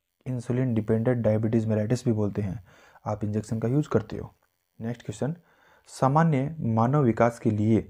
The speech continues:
प्रतिदिन आयोडीन की कितनी मात्रा की आवश्यकता होती है?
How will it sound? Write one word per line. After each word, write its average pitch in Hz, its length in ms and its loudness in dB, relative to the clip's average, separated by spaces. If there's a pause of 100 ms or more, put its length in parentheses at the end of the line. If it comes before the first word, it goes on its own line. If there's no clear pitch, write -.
(140)
प्रतिदिन 147 400 -2
आयोडीन 131 380 0
की 120 200 -4
कितनी 135 500 -2
मात्रा 117 420 -2
की 131 140 -4
आवश्यकता 123 440 0
होती 123 280 -2
है? 110 220 -4